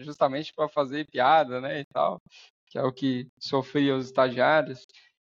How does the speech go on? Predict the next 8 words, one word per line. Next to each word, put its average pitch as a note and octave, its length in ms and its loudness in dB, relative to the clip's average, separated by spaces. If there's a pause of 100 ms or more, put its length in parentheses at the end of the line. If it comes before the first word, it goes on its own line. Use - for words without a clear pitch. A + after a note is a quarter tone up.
(200)
É, B2+ 260 2
depois C3+ 300 -2
supermercado, D#3 920 2
né? D3+ 180 0
Depois C#3+ 340 -8
fui D#3+ 140 -10
pra D#3 160 2
indústria C3+ 840 -4